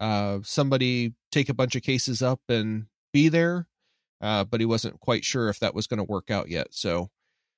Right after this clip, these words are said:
I may end up still paying shipping anyway, but, uh, he has some of the best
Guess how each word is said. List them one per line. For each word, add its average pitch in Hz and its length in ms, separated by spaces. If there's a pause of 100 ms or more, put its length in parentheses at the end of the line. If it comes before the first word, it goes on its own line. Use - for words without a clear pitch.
(280)
I 127 80
may 120 220
end 110 160
up - 160
still - 220
paying 107 300
shipping 104 360
anyway, 95 320
but, 98 260 (300)
uh, 98 220
he 139 160
has 135 140
some 135 140
of 127 60
the 113 80
best - 560